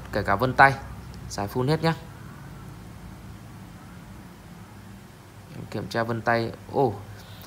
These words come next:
con này lại mất vân tay. Em xin lỗi nhá. Mất vân tay. Mà giá nó rẻ thôi mọi người ạ.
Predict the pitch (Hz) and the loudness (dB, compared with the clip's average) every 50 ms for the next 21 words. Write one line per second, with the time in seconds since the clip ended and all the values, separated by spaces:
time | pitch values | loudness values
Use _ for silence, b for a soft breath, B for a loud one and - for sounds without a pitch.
0 | B B - - - 131 135 131 123 120 117 113 113 113 113 113 110 - - - | B B -10 0 2 4 6 6 6 8 6 6 4 4 4 2 2 0 0 -4
1 | - - 117 117 113 120 147 185 170 175 160 151 - 160 156 151 139 - - - | -4 -4 -2 0 4 6 6 8 8 6 6 10 10 10 10 10 8 4 -4 -12
2 | - - - - - - - 131 - - 135 135 135 - 151 156 160 156 - - | -16 -16 -18 -14 -6 -4 -2 -2 0 0 2 4 4 4 4 4 2 0 -2 -6
3 | - - - - - B B B B B B B B B B B - - - - | -12 -18 -18 -18 -18 B B B B B B B B B B B -18 -18 -12 -8
4 | - 147 151 - 147 135 127 - 139 139 135 123 - - - - - - - - | -6 -6 -4 -2 -2 -4 0 2 2 2 2 -2 -6 -12 -16 -18 -18 -18 -18 -18
5 | - - - - - - - - - - - - - - - - - - - - | -16 -16 -16 -16 -16 -16 -16 -16 -16 -16 -16 -14 -14 -14 -14 -16 -18 -18 -16 -14
6 | - - - - - - - - - - - - - - - - - - - - | -14 -14 -14 -14 -16 -18 -18 -16 -16 -16 -16 -18 -18 -18 -18 -18 -16 -16 -16 -16
7 | - - - - - - - - - - - - - 110 117 120 120 120 123 127 | -16 -16 -16 -16 -16 -16 -14 -14 -14 -14 -10 -6 2 6 8 8 12 12 12 12
8 | 143 160 165 147 135 101 92 131 139 139 135 120 110 107 98 - | 12 12 8 8 6 4 4 4 4 4 4 4 6 4 4 2